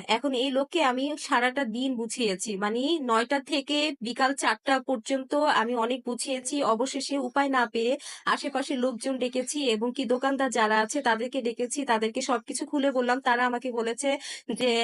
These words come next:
"আচ্ছা ঠিক আছে, তাহলে এটা একটা মীমাংসা করেন। এখন আপনার বিড়ালটা যদি অন্য কোথাও চলে যেত বা অন্য কারো হাতে চলে যেত বা কুকুর কামড় দিয়ে মেরে ফেলতো,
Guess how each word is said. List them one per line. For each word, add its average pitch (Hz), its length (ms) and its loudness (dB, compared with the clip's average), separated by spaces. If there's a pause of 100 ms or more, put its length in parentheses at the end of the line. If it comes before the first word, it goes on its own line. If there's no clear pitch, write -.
(140)
"আচ্ছা 233 240 2
ঠিক 277 200 -6
আছে, 277 180 0
তাহলে 254 260 4
এটা 247 180 0
একটা 247 180 -2
মীমাংসা 247 480 0
করেন। 190 240 2
এখন 190 240 0
আপনার 220 260 2
বিড়ালটা 254 340 0
যদি 262 200 -4
অন্য 240 220 0
কোথাও 269 240 0
চলে 269 280 0
যেত 247 280 -2
বা 233 200 4
অন্য 247 280 -2
কারো 240 220 4
হাতে 247 260 2
চলে 247 260 0
যেত 233 200 -2
বা 233 160 2
কুকুর 285 320 -2
কামড় 247 280 2
দিয়ে 254 160 0
মেরে 247 200 0
ফেলতো, 233 320 -2